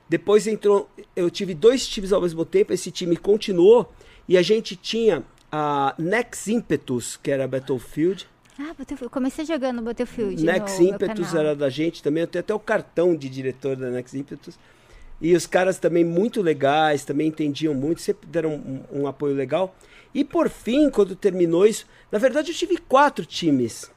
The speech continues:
Speaker 2: Quatro?
Speaker 1: Quatro
Speaker 2: Eu
Speaker 1: times
Speaker 2: lembro.
Speaker 1: que parte-, um não era meu. Esses ti-, o, o, aí eu criei junto com o Nemias. O Nemias é um cara bem conhecido, é um cara muito legal.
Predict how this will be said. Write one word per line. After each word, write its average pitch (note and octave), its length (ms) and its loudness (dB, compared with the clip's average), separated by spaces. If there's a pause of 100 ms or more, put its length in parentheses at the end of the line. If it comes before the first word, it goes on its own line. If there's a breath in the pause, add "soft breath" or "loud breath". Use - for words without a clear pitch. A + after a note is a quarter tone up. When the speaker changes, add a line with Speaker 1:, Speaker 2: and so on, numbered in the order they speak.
(300)
Speaker 2:
Quatro? D4 560 -6
Speaker 1:
Quatro B3+ 320 2
Speaker 2:
Eu - 40 -6
Speaker 1:
times C#4 240 2
Speaker 2:
lembro. - 40 -8
Speaker 1:
que C4 100 -2
parte-, - 480 2
um C#4 300 6
não E4+ 140 8
era D4+ 200 8
meu. D#3+ 380 6
Esses G#3 480 -2
ti-, G3+ 200 0 (320 loud breath)
o, C4 340 2
o, - 100 -10
aí A3 220 8
eu F#4 100 4
criei B3+ 800 0
junto G3+ 420 -6
com A#3+ 120 -4
o - 20 0
Nemias. E3 840 0
O D#3 40 -8
Nemias F3 380 -4
é G#4+ 40 -4
um A#4 60 -6
cara D#4+ 240 -4
bem B3 160 -2
conhecido, G#3 420 -6
é - 20 -2
um E3+ 40 -8
cara F#3 180 -4
muito A3+ 220 -8
legal. D#3+ 320 0